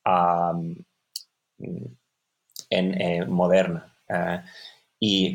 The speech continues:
con el régimen económico y, y monetario actual se pueda llegar a dar un, un episodio hiper-, hiperinflacionario. Y en esto la, la, la, la hiperinflación en, en Alemania nos da, nos da muchas, muchas claves, ¿no? En particular, en Alemania, en Austria y Hungría, eh,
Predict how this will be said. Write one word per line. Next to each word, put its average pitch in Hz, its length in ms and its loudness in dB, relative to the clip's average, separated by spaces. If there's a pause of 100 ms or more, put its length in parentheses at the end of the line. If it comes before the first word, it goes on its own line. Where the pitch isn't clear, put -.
con 92 180 0
el 90 80 2
régimen 95 560 2
económico 90 580 0
y, 85 160 -4
y 90 140 -4
monetario 85 500 2
actual 107 600 4 (400)
se - 280 2
pueda 110 400 4
llegar 98 380 4
a 101 60 8
dar 87 340 2 (340)
un, 131 260 0
un 185 120 0
episodio 180 440 0
hiper-, 90 400 -4
hiperinflacionario. 92 720 -2
Y 98 40 2
en 101 100 2
esto 120 240 4
la, 117 140 6
la, 92 220 4
la, 92 180 0
la 90 120 0
hiperinflación 95 680 0
en, 98 240 -2
en 95 120 0
Alemania 95 380 2
nos 95 140 -2
da, - 180 -2
nos 95 140 -10
da 92 80 0
muchas, 90 440 -2
muchas - 260 -6
claves, - 360 -6
¿no? 123 160 -2 (440)
En 123 160 4
particular, 120 680 6
en 123 120 2
Alemania, 113 480 2
en 113 80 0
Austria 123 320 0
y 107 40 2
Hungría, 113 760 2
eh, 196 360 0